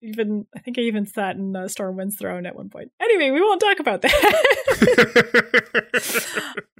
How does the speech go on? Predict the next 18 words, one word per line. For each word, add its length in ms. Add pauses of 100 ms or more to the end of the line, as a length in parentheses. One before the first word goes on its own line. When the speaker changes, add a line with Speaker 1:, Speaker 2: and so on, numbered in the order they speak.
Speaker 1:
Um, 840 (340)
but 220
yeah, 380 (120)
it's, 360 (360)
I 240
think 200
I 120
agree 220
with 120
all 160
of 60
that, 200
and 60
I, 180
I, 280 (100)
I 220 (140)
understand 720
that. 140